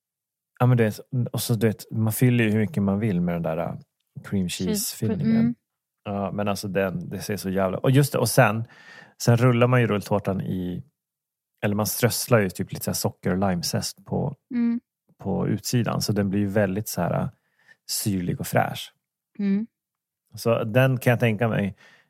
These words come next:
Speaker 1: är svingod. Jag har tänkt göra den, men jag har bara inte orkat.
Speaker 2: Ja, det lät ju himla mumma. Ja, alltså för jag, den, jag brukar göra morotskaka här också. Den blir ju himla
Speaker 1: Mm.
Speaker 2: god alltså, med kanel
Speaker 1: Mm.
Speaker 2: och grejer i. Uff.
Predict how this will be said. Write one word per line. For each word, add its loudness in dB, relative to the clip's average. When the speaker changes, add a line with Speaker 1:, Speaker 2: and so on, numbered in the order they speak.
Speaker 1:
är 0
svingod. -2
Jag 4
har 4
tänkt -2
göra 2
den, -6
men -2
jag 0
har -2
bara 0
inte -6
orkat. -8
Speaker 2:
Ja, -4
det -2
lät -2
ju -4
himla -2
mumma. 0
Ja, 2
alltså -2
för -2
jag, 4
den, 4
jag 2
brukar -2
göra 2
morotskaka -4
här -4
också. -8
Den 0
blir -4
ju -4
himla -4
Speaker 1:
Mm. -2
Speaker 2:
god -10
alltså, -8
med -4
kanel -4
Speaker 1:
Mm. -4
Speaker 2:
och -8
grejer -10
i. -10
Uff. -16